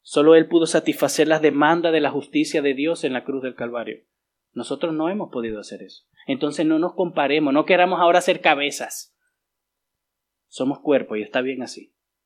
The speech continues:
Como les digo, a mí no me gustaría yo ser la cabeza de ustedes, porque yo fallo mucho. Y no me gustaría que ustedes sean mi cabeza tampoco.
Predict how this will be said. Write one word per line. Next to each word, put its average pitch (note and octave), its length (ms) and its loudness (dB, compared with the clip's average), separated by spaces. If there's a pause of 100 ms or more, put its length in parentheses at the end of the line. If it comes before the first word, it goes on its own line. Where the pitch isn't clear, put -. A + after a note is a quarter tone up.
(1160)
Como C3 240 -2
les B2 140 -2
digo, C3+ 380 -2
a A2+ 100 -4
mí C3 140 0
no D#3+ 100 2
me E3 100 0
gustaría D3+ 480 0
yo C3+ 220 -4
ser C3+ 160 -6
la B2+ 120 -6
cabeza A2+ 360 -8
de G2+ 60 -10
ustedes, - 460 -20 (360)
porque B2 260 -8
yo B2+ 120 -6
fallo C#3 340 -4
mucho. B2+ 400 -8 (1120)
Y C3 140 -4
no A#2+ 80 -2
me C3+ 100 2
gustaría D3 340 -2
que D3 100 -10
ustedes C3 280 -8
sean B2 160 -6
mi B2 80 -4
cabeza A#2 380 -6
tampoco. - 520 -18